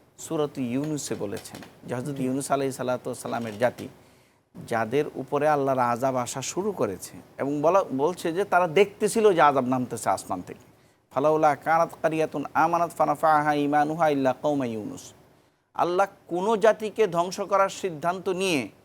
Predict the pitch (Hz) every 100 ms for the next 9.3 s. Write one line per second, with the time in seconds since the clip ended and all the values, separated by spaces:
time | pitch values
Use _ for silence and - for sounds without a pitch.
0 | _ _ - 156 160 151 156 151 156 156
1 | 151 151 143 143 156 156 147 143 143 147
2 | 139 156 - 143 131 127 123 131 127 120
3 | 113 110 92 - _ - - _ 143 139
4 | 175 156 165 220 214 185 165 165 160 160
5 | 147 - 135 143 165 240 254 - _ _
6 | _ _ 160 151 175 220 226 170 165 160
7 | 147 143 135 147 123 131 127 143 139 127
8 | 131 120 113 160 160 120 117 110 143 151
9 | 123 104 92